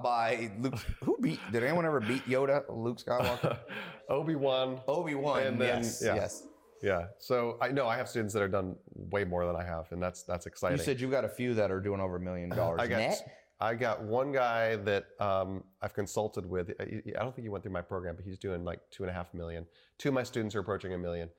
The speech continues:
Speaker 2: and then I have countless people that are s-, hundred thousand,
Speaker 1: Are we talking
Speaker 2: three hundred thousand,
Speaker 1: net or
Speaker 2: four hundred.
Speaker 1: gross?
Speaker 2: Net. I always talk
Speaker 1: Net.
Speaker 2: about net numbers.
Speaker 1: Yeah.
Speaker 2: So hundred, th-, two hundred, seven hundred thousand, lots of those.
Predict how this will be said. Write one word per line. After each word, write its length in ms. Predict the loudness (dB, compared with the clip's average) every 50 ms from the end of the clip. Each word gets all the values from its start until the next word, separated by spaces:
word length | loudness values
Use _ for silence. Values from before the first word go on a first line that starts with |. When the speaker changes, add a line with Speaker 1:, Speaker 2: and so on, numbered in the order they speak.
| _ _ _ _ -10
Speaker 2:
and 100 | -6 -4
then 120 | -2 0
I 60 | 0 0
have 120 | -2 -4 -8 -14 _ -8
countless 380 | -6 -4 -4 -4 -6 -8 -10
people 260 | -10 -14 -12 -10 -10 -8
that 100 | -6 -6
are 180 | -6 -8 -10 -12 _ _ -18
s-, 560 | -16 -14 -12 -12 -10 -10 -10 -10 -10 -10 -10
hundred 280 | -8 -8 -8 -8 -6 -2
thousand, 320 | -2 0 0 -2 -4 -6
Speaker 1:
Are 160 | -4 -4 -2
we 80 | -2 0
talking 0 |
Speaker 2:
three 80 | 0 2
hundred 20 | 2 2 0
thousand, 100 | 0 0
Speaker 1:
net 180 | 0 2 2
or 40 | 0
Speaker 2:
four 0 |
hundred. 80 | 0 0
Speaker 1:
gross? 360 | 0 0 -2 -2 -6 -14 -18 _ -6
Speaker 2:
Net. 400 | -2 0 0 0 -2 -4 -8 -4 0
I 80 | 0
always 200 | 2 2 0 0 0
talk 80 | 0
Speaker 1:
Net. 80 | 0 0
Speaker 2:
about 160 | 0 -2 -2
net 180 | -2 -4 -4 -6
numbers. 180 | -6 -4 0
Speaker 1:
Yeah. 140 | 0 0 0 -2 -6 -16 -20 -20 _ _
Speaker 2:
So 320 | 0 2 2 2 2 0 -2
hundred, 440 | -2 0 2 2 2 2 0 -2 -6
th-, 140 | -8 -8 -6
two 180 | -4 -4 -2
hundred, 300 | 0 0 0 0 -2 -2
seven 260 | -2 -2 -2 -2 0 0
hundred 220 | -2 -4 -4 -4
thousand, 400 | -4 -4 -2 -4 -4 -8 -8 -6
lots 240 | -6 -6 -6 -8 -10
of 60 | -10
those. 240 | -10 -10 -12 -14